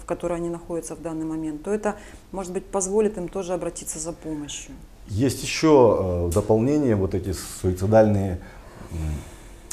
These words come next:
Speaker 2: вещи происходят, э, тогда, когда человек только-только начинает употреблять наркотики, и у него такое чувство возникает, что он всесильный, он всё может.
Speaker 1: Мгм.
Speaker 2: Например, с-, э, перелезть с одного дома на другой по телефонному кабелю. У нас,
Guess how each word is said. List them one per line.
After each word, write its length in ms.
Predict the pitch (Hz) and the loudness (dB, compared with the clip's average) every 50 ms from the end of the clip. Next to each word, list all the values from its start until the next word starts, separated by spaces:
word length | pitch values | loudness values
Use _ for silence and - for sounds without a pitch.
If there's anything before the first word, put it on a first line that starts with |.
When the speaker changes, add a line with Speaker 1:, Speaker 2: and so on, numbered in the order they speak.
| - | -6
Speaker 2:
вещи 300 | 76 87 113 117 - - | -2 0 0 0 0 -4
происходят, 640 | 92 - 107 104 98 90 - - 123 117 104 104 92 - - - | -4 0 0 0 0 0 0 0 0 2 2 2 0 -2 -8 -6
э, 300 | - 95 90 87 87 85 85 - | -2 0 2 2 2 0 0 0
тогда, 260 | 95 90 90 110 107 | 0 2 4 2 2
когда 220 | 110 95 90 98 | 2 2 0 0
человек 300 | 87 - 101 101 98 87 - | 0 2 2 2 2 0 2
только-только 600 | - 135 127 120 123 - - 139 117 104 - 92 | 2 2 4 4 2 2 4 4 4 6 4 2
начинает 560 | 90 87 - 98 92 90 82 80 78 - - - | 0 0 0 0 0 0 0 0 -2 -6 -10 -12
употреблять 560 | - - 85 - 95 90 95 92 90 - - | -8 -8 -4 -2 -2 0 0 0 -2 -2 -2
наркотики, 460 | 104 104 104 151 135 127 107 - 95 | -4 -2 -2 -2 -2 -2 -4 0 0
и 20 | |
у 60 | 92 95 | 0 2
него 160 | 101 104 101 | 2 0 0
такое 380 | 104 98 - 101 98 95 92 90 92 - - - - - | 0 0 0 2 2 2 0 -2 -6 -12 -16 -16 -16 -8
чувство 260 | - 147 120 - 120 | -8 -6 0 2 2
возникает, 540 | 104 92 85 101 92 - 101 95 92 90 - | 2 2 2 -2 0 2 2 2 2 0 -2
что 140 | - - 104 | -2 0 0
он 80 | 101 | 0
всесильный, 560 | - - - 120 - - 156 147 127 110 95 | 0 0 -2 -2 -2 2 2 2 4 4 2
он 100 | 90 85 | 0 0
всё 160 | 87 - 117 110 | -2 0 0 2
может. 300 | 110 113 101 82 78 - - - - - | 4 2 2 0 -2 -8 -10 -18 -16 -14
Speaker 1:
Мгм. 100 | - - - - - | -12 -12 -12 -10 -4
Speaker 2:
Например, 460 | 90 95 98 95 110 107 117 107 92 | -2 -2 2 4 4 6 6 4 4
с-, 120 | 85 - 110 | 2 -2 -2
э, 240 | 107 107 101 95 85 | -2 0 0 0 4
перелезть 420 | 87 113 113 113 113 107 95 - | 6 6 8 8 6 6 4 4
с 40 | 117 | 2
одного 380 | 107 101 117 127 135 143 151 | 4 4 4 4 6 4 4
дома 300 | 131 113 113 104 98 98 | 6 6 6 6 6 4
на 120 | 95 95 92 | 2 2 2
другой 280 | 101 101 104 127 135 | 2 4 4 4 4
по 80 | - 104 | 4 2
телефонному 580 | - 101 92 90 - 123 113 107 107 104 98 92 | 2 2 0 2 4 4 4 4 4 4 2 2
кабелю. 400 | - 95 80 78 78 82 87 87 | 2 0 0 2 0 0 0 2
У 40 | 98 | 2
нас, 260 | 110 110 104 - | 2 2 2 0